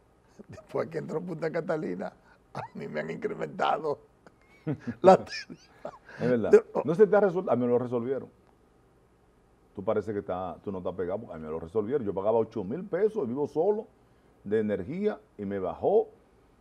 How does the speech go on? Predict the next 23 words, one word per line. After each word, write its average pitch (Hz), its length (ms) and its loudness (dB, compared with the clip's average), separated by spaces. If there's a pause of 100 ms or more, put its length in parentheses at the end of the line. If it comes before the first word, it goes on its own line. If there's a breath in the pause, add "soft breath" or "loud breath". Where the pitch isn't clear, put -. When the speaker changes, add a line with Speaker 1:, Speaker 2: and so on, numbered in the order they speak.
(360)
Speaker 2:
a 90 140 -2
tres 95 200 -2
mil 117 320 -4
trescientos. 71 640 -10
Speaker 1:
Ajá. 156 440 0 (120)
Ah, 156 140 6
pues 170 140 2
tú 151 80 2
eres 143 580 4
dichoso 185 260 8
porque 147 200 -6 (260 loud breath)
a 135 60 6
mí 151 80 4
me 165 80 6
pa-, 170 280 6
a 156 120 6
mí 151 60 2
me 156 40 0
ha 160 60 -2
pasado 165 320 0
exactamente 160 560 0
lo 160 80 2
contrario. 147 520 -2